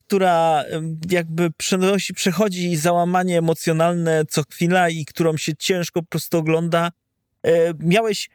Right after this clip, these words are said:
silną, niezależną kobietę w rzeczywistości, taką prawdziwą w starych grach, a tutaj ona jest taka,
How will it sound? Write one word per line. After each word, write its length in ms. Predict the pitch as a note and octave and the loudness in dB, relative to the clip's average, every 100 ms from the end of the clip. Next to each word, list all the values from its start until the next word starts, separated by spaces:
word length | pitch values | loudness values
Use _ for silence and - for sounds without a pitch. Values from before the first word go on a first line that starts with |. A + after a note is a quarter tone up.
| - | -10
silną, 440 | - G#3+ C#4+ C4 | -2 0 2 0
niezależną 680 | A3+ G#3+ G#3 G#3+ G#3 G#3 F#3+ | 0 0 0 0 0 0 -2
kobietę 480 | - F3+ G#3+ - F3+ | 0 2 0 2 -2
w 40 | |
rzeczywistości, 600 | E3+ - F3+ - G#3 - | -2 -4 -8 -4 -4 -2
taką 260 | F3+ F#3+ F3 | -2 -2 0
prawdziwą 800 | F#3+ E3 E3 A3+ F3 D3+ C#3 C#3+ _ _ | 0 -2 -2 0 2 2 0 -8 _ _
w 60 | - | -10
starych 440 | - F#3 F3+ E3+ - _ - | 0 0 2 -2 -4 _ -10
grach, 420 | C#3 D#3 D#3 A#3 - _ _ _ _ _ _ - | -2 2 2 0 -6 _ _ _ _ _ _ -2
a 100 | F3+ | -2
tutaj 320 | C#4 B3 A3 - | 0 0 -2 0
ona 260 | A3 A3 | 0 2
jest 260 | F#3+ F#3+ - | 2 0 0
taka, 560 | F#3+ F3+ F#3 F3 E3 | -2 0 2 2 2